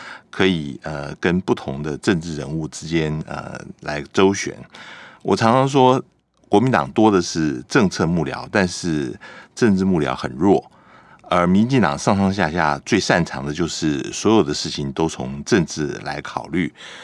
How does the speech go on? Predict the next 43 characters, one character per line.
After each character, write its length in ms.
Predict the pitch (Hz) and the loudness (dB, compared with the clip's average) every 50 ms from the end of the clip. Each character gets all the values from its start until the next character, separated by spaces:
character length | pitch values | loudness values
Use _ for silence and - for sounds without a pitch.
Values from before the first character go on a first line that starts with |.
| - - - - _ _ | -20 -20 -20 -20 _ _
但 160 | - 123 117 | 2 2 2
是 420 | 107 - 117 104 92 82 80 - - - | 2 2 4 4 4 4 2 0 -2 -2
旭 180 | - - 107 | -2 0 0
成 300 | 90 - 76 71 76 80 | 0 -2 -4 -4 -4 -4
是 320 | 80 - - 90 82 76 69 | -4 -2 0 2 2 2 0
少 240 | - - - - | -2 -4 -6 -4
数 180 | - 101 98 80 | -2 0 0 2
的 60 | 71 | 2
例 180 | 73 92 92 80 | 0 0 0 2
外， 240 | 78 82 78 - - - - - - - - - _ _ | 2 2 0 0 -2 -8 -18 -20 -20 -20 -20 -20 _ _
他 140 | - 113 101 | 0 2 4
对 180 | 113 101 90 | 4 2 2
政 260 | 80 - 160 139 107 | 2 4 4 4 4
策 320 | 87 - - 120 82 67 - - | 4 2 2 2 2 2 0 0
跟 260 | - 87 87 87 85 | 0 2 2 0 0
政 240 | - - 120 95 80 | 2 2 2 2 2
治 320 | 73 - 85 78 71 - - - _ | 0 -2 -4 -4 -4 -4 -8 -12 _
同 180 | - - 76 87 | -10 -4 0 2
样 200 | 107 107 87 76 | 4 4 4 2
的 100 | 71 73 | 0 -2
擅 240 | - - 76 71 67 | -2 0 -2 -2 -2
长， 260 | - - 65 - - - - - - - _ | -6 -8 -8 -10 -12 -16 -20 -20 -20 -12 _
也 140 | - 92 90 | 2 2 2
是 180 | - - 110 - | 2 4 4 6
二 120 | 123 113 | 6 6
零 120 | 95 90 | 4 4
一 140 | 95 104 107 | 4 4 4
五 140 | 95 87 78 | 2 2 0
年 440 | 71 69 69 69 69 71 78 82 - - | -2 -4 -4 -6 -6 -6 -6 -6 -8 -8
新 180 | - - 104 95 | -4 0 2 4
加 140 | 95 95 | 4 4
坡 320 | 98 - - 98 95 90 87 | 2 2 2 2 4 4 4
马 180 | 90 73 - | 2 0 -2
习 220 | - - - 80 78 | -4 -6 -6 -6 -4
会 340 | - - 101 85 69 - - - - - - - _ | 0 2 2 2 2 -2 -6 -12 -20 -20 -20 -18 _
桌 220 | - 110 98 104 | 2 4 4 4
上 280 | 107 - 104 80 76 - - | 6 4 2 2 2 0 -4
我 100 | - 69 | -8 -2
方 240 | - 98 87 82 85 | 0 2 2 4 2
代 140 | - 85 | 2 0
表 180 | 71 65 65 64 | 0 -2 -6 -8
之 200 | - - 78 80 | -8 -4 -2 -2
一。 260 | 80 78 78 82 - | -2 -2 -6 -8 -10